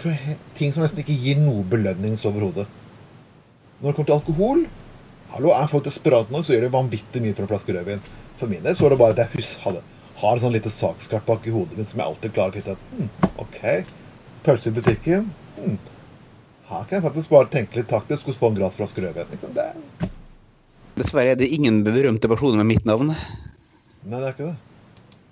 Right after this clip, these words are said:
Speaker 1: Det er ingen presidenter som heter Kim Rune Jensenli. Eh, selv om, selv om du ser litt, ut som, litt som Lenin med den gamle, gamle varianten av stil du hadde, så er det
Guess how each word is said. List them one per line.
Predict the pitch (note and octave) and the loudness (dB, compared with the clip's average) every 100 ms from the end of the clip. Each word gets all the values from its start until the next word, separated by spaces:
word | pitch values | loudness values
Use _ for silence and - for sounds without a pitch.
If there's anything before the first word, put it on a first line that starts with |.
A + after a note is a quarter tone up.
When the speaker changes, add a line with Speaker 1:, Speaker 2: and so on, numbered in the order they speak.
| _ _ _ _ _ _ - - - | _ _ _ _ _ _ -20 -20 -6
Speaker 1:
Det | - | 2
er | D#3+ | 2
ingen | C3 | 2
presidenter | C3 D#3 C#3 G#2+ A#2 | 0 2 2 2 -2
som | A#2+ | -4
heter | A#2+ - | -4 -4
Kim | A#2+ B2 | -6 -2
Rune | A#2+ F#2 | -2 -2
Jensenli. | A2+ G#2+ - G2+ G2+ A2+ | -4 -4 -6 -8 -2 0
Eh, | A#2 A#2 A2 - - - - | 2 0 -4 -14 -20 -20 -20
selv | - D3+ D3+ | 0 4 4
om, | |
selv | F3 - D3 D#3 | 2 2 0 0
om | |
du | D#3+ | 0
ser | E3 C#3+ | 0 2
litt, | A#2 | 0
ut | A#2 | 2
som, | C3 | 2
litt | A#2 B2 | 2 -2
som | C#3 | -4
Lenin | C3+ A2+ G2+ G2 A#2+ B2 | -4 -2 -2 -4 -6 -4
med | C3 | -2
den | |
gamle, | B2 G#2 G#2 A2 A2 G#2+ G#2 F2 - G#2 A2 | 0 -2 -2 -4 -4 -6 -10 -18 -18 -18 -8
gamle | B2+ C#3+ G#2+ - G#2+ G2 | 2 4 4 -2 -20 -12
varianten | A2 A2 G#2 - A2 | -8 -8 -8 -8 -6
av | G#2 G#2+ G#2 G2 - - - | -4 -4 -6 -10 -18 -20 -20
stil | - - G#2 | -12 -8 -4
du | G#2+ | -2
hadde, | A2 E3 F#3+ - - - - | 0 0 -2 -8 -20 -20 -20
så | - | -4
er | |
det | D3 | -2